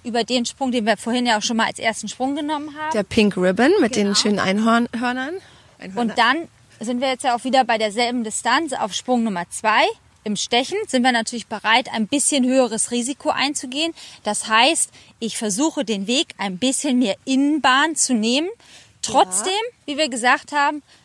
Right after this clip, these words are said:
Speaker 1: der letzte Galoppsprung spätestens sollte gerade sein. Wenn ich ganz schräg anreite, kann's passieren, dass mein Pferd einen Hinterhandsfehler macht.
Speaker 2: Das heißt, in der ersten Phase hatten wir gesagt, vorm Sprung, nach dem Sprung immer zwei Galoppsprünge, wenn's geht, gerade. Jetzt kann man auf einen reduzieren. <laughs>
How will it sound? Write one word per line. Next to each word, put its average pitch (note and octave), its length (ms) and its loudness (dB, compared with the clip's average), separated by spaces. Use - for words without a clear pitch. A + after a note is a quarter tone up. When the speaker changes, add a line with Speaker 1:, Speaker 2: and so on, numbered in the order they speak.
Speaker 1:
der G3+ 100 -2
letzte C4+ 400 0
Galoppsprung B3+ 560 -2
spätestens C4+ 680 -2
sollte A#3 240 0
gerade F3+ 360 -4
sein. F3 280 -6
Wenn A#3 120 -2
ich A3+ 140 -6
ganz D#4+ 320 2
schräg D#4+ 440 0
anreite, D4+ 680 0
kann's B3+ 300 2
passieren, B3+ 400 0
dass A#3 140 -4
mein A#3 140 -2
Pferd A3+ 180 -2
einen G#3+ 80 -6
Hinterhandsfehler F3+ 540 -6
macht. - 180 -20
Speaker 2:
Das B3 160 -8
heißt, D4 360 4
in B3+ 100 2
der B3 260 4
ersten E4+ 300 0
Phase E4 360 2
hatten C#4+ 200 0
wir C4+ 100 0
gesagt, A#3+ 320 0
vorm C#4 280 -2
Sprung, C4 200 -2
nach A#3+ 140 0
dem C4+ 80 -2
Sprung B3+ 240 -4
immer C4 220 -2
zwei B3 360 0
Galoppsprünge, A#3+ 460 -2
wenn's A3+ 180 -2
geht, A#3 140 -4
gerade. C4 320 2
Jetzt B3+ 200 -2
kann C4 120 -4
man A#3+ 80 -2
auf A3+ 160 -6
einen A#3 160 2
reduzieren. A3+ 560 0
<laughs> - 640 4